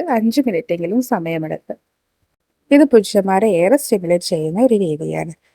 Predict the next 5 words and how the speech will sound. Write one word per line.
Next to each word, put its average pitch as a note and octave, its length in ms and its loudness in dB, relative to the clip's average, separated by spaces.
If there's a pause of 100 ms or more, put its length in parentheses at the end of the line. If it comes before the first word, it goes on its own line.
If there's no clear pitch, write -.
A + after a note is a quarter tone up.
(320)
അപ്പോൾ G#3 320 2
സെൻസിറ്റീവായ G3 920 0
മാറിടങ്ങൾ E3+ 600 -2 (460)
ഇങ്ങനെ A3+ 300 2 (160)
പതിയെ F3+ 400 2